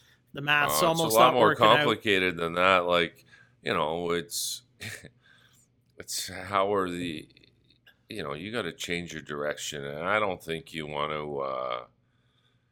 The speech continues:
Speaker 2: you know, you can't, one thing you can't do in this league is you can't try and overhaul your roster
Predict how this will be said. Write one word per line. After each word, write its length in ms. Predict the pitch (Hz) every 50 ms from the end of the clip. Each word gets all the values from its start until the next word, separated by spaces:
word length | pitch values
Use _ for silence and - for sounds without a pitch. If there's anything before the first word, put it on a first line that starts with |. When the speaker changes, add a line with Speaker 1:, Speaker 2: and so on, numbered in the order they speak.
| _ _ _ -
Speaker 2:
you 60 | 76 76
know, 60 | 73
you 160 | 76 82 95
can't, 280 | - - 123 104 78 - 50 - -
one 240 | 78 87 95 107 120
thing 160 | - 147 131
you 100 | 110 92
can't 360 | - - - 90 87 87 -
do 180 | - 92 85 76
in 100 | 73 69
this 260 | 69 67 - - -
league 220 | 69 71 69 69 71
is 140 | 71 71 90
you 60 | 101
can't 320 | - - 131 131 117 87 - _
try 320 | - - - 92 92 92 87
and 140 | 80 71 65
overhaul 640 | 82 82 82 82 82 76 71 - 82 85 85 78
your 180 | 71 69 69 69
roster 720 | 65 65 69 73 80 85 - - - - 67 64 64 -